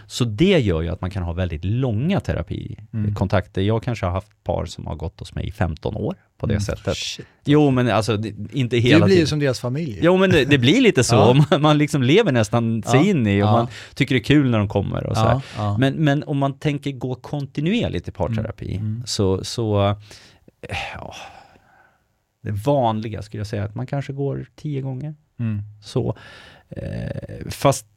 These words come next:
Speaker 1: må-, det finns ju en del par, de tycker det är så mysigt att gå i parterapi
Speaker 2: Mm.
Speaker 1: efter ett tag. De är ofta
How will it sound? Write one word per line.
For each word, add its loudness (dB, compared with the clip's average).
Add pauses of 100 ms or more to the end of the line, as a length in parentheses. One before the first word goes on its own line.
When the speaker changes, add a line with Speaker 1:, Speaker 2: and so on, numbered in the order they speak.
(160)
Speaker 1:
må-, -2
det 0
finns 0
ju 0
en 0
del 0
par, -2
de -2
tycker -4
det 2
är 2
så -4
mysigt -2
att -6
gå 2
i -2
parterapi -2
Speaker 2:
Mm. -2
Speaker 1:
efter -4
ett -8
tag. -2
De 0
är 0
ofta -2